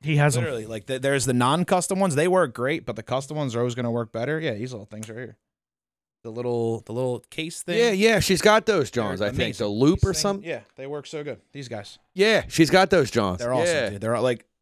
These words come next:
Speaker 2: when you're not working, just wear 'em. Just wear 'em.
Speaker 3: Yeah.
Speaker 2: Even if you don't have ringing in your ears, like, shout out to anyone
Speaker 3: Yeah, mine
Speaker 2: in the
Speaker 3: doesn't
Speaker 2: club
Speaker 3: ring.
Speaker 2: scene. Like,
Speaker 3: Yeah.
Speaker 2: noise-induced
Speaker 1: Oh, mine do.
Speaker 2: hearing loss is a real thing.
Speaker 3: Yeah, 'cause mine sometimes will hurt. Like, my left one will hurt once in a while if I'm exposed for it too, for too
Speaker 2: Yeah.
Speaker 3: long. But now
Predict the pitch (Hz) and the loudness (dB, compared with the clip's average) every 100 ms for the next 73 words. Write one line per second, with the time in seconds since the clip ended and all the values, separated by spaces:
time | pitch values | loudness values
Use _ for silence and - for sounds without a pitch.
0 | - 127 139 160 131 143 127 135 151 139 | -12 -6 -2 0 2 0 2 0 0 -6
1 | 107 104 - - - 113 107 - _ 104 | -6 -6 -10 -14 -10 -8 -8 -12 _ -4
2 | 135 160 113 202 214 156 185 151 151 147 | 0 0 -2 -2 -4 -4 -4 0 0 0
3 | 147 127 117 131 139 151 156 165 143 117 | 0 0 0 0 0 0 0 -2 0 -2
4 | 104 - 127 127 - 113 127 165 143 139 | -4 -6 -4 -4 -6 -8 -6 -4 0 0
5 | 185 196 190 107 120 104 165 160 _ _ | 2 0 0 0 0 0 -4 -6 _ _
6 | 123 110 107 135 165 147 160 147 120 135 | -4 -2 0 2 2 2 2 2 0 -2
7 | 175 185 190 185 135 123 110 104 117 120 | -2 0 0 2 2 2 2 4 4 4
8 | 117 110 - 110 95 139 143 123 127 120 | 4 0 -2 -2 0 2 2 2 0 2
9 | 143 185 - 156 151 147 135 120 101 85 | 2 2 2 2 4 2 2 2 0 2
10 | 110 123 - _ 98 95 101 113 127 107 | 2 0 -2 _ -6 -2 2 2 2 2
11 | 87 92 110 110 110 - 123 120 117 110 | 2 2 0 0 -4 -2 0 2 2 0
12 | 101 95 90 - 92 95 - 117 110 - | -2 -2 -4 -2 0 0 0 -2 -2 -4
13 | 123 123 120 110 123 123 123 - - - | -6 -4 -8 -6 -6 -4 -6 -10 -20 -20
14 | - - 104 135 131 120 | -12 -4 0 2 2 0